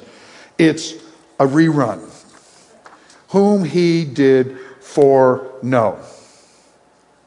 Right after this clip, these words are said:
If I'm to bet on a game that I already know the score,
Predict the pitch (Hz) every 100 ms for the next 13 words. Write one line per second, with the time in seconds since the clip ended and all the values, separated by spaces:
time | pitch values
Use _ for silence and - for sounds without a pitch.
0 | _ _ _ _ - 131 165 208 208 156
1 | 175 185 180 160 127 147 185 180 135 127
2 | 135 165 165 160 151 123 - 135 135 185
3 | 180